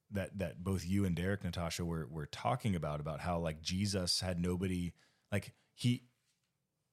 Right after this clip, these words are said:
the one he could turn to was his Father. And, and that's who he was gonna look to as he continued to walk this path of obedience. And that's who he was gonna, like, uh, wait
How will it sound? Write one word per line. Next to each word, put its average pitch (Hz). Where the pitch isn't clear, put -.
the 98
one 110
he 110
could 101
turn 95
to 80
was 87
his 85
Father. -
And, 101
and 90
that's 90
who 92
he 87
was 78
gonna 80
look 104
to 104
as 85
he 80
continued 104
to 98
walk 87
this 85
path -
of 80
obedience. 107
And 87
that's 87
who 95
he 87
was 85
gonna, 82
like, 76
uh, 73
wait 92